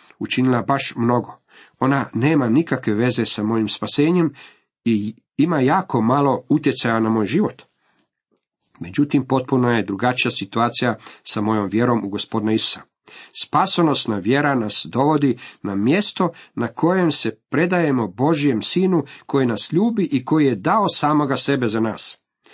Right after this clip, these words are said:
Dok je ispravna doktrina vrlo važna, potrebna je i disciplina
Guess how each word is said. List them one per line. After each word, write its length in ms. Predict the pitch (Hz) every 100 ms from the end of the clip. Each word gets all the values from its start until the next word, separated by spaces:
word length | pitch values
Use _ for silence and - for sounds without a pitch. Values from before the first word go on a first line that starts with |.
| - - - _
Dok 220 | - 127
je 100 | 127 -
ispravna 500 | 233 - 180 147 135
doktrina 480 | 120 - 143 147 135
vrlo 260 | 151 185
važna, 400 | 131 139 120 135 -
potrebna 480 | - 160 - 139 135
je 180 | 131 117
i 140 | 107
disciplina 640 | 104 - 104 - 127 202